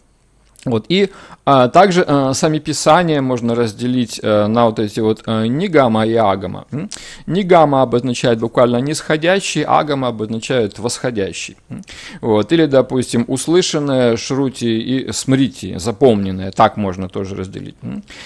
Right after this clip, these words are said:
А, литература, э, "шрути", э, услышанная литература, она относится к категории, э, "нигама". И, э, главное, а вот, допустим, панчаратры, э, пураны, они относятся к категории агама.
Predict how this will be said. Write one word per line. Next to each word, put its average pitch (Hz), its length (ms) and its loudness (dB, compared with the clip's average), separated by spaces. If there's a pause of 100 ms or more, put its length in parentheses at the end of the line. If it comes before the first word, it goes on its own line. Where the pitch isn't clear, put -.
(320)
А, 117 520 4 (480)
литература, 180 800 4
э, 147 280 0
"шрути", 185 520 0
э, 131 180 2
услышанная 143 720 -2
литература, 135 680 -2
она 135 180 4
относится 139 440 -4
к - 40 -12
категории, 123 600 2
э, 117 220 0
"нигама". 151 640 2 (640)
И, 160 160 6
э, 143 600 6
главное, 165 500 4
а 135 140 6
вот, 139 160 4
допустим, 131 440 -2
панчаратры, 139 960 2
э, 117 520 0
пураны, 147 480 4
они 143 200 0
относятся 143 440 -4
к - 60 -16
категории 123 580 0
агама. 98 420 0